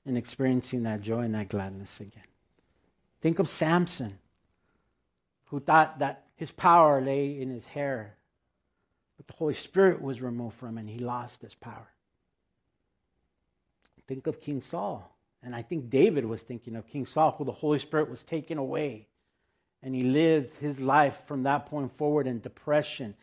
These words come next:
in sickness, in crying out for these, these, these, these spiritualists, these witches that he wasn't supposed to go to because he was yearning for that gladness and that joy that he had once experienced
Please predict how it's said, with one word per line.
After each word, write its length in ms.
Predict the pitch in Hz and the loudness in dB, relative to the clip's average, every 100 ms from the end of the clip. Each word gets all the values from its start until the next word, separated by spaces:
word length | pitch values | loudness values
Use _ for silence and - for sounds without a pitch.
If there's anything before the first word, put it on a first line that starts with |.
| _ _ | _ _
in 120 | 135 | -12
sickness, 880 | 120 - - 160 156 147 104 - - _ _ _ 147 | -12 -10 -2 -2 -2 -8 -10 -12 -20 _ _ _ -8
in 120 | 143 | -8
crying 480 | 139 160 160 160 151 | -2 4 4 6 6
out 380 | 156 147 127 - _ | 6 4 -2 -10 _
for 200 | - 143 | 0 0
these, 320 | 131 127 - _ _ - | 2 -2 -8 _ _ -10
these, 240 | 135 120 131 | -8 -8 -6
these, 340 | 143 123 - 135 | -6 -6 -10 -14
these 140 | 131 | -12
spiritualists, 800 | - - 165 185 185 151 131 - - 151 | -12 -2 6 6 6 0 -2 -4 -16 -10
these 200 | 139 123 | -8 0
witches 520 | 135 190 190 165 139 | 6 6 6 -2 0
that 100 | 131 | 0
he 80 | 151 | 0
wasn't 320 | 156 160 147 | -2 -4 -8
supposed 300 | 143 160 - | -6 -6 -4
to 60 | |
go 180 | 139 165 | 0 0
to 160 | - 156 | 0 -4
because 260 | 135 151 | -6 -6
he 80 | 139 | -4
was 180 | 135 123 | -4 -4
yearning 460 | 139 180 208 147 120 _ _ | -2 -2 -2 -4 -8 _ _
for 160 | 156 143 | 0 4
that 320 | 135 123 - | 4 2 -2
gladness 640 | 139 139 156 151 143 - | 4 6 6 2 -8 -6
and 180 | 143 131 | -8 -6
that 240 | 123 123 | -8 -10
joy 320 | 117 143 147 | -6 -2 -2
that 140 | 127 120 | -2 -6
he 100 | 127 | -8
had 140 | 120 | -8
once 320 | 123 131 - | -8 -8 -10
experienced 500 | 123 - 143 127 120 | -16 -14 -10 -8 -10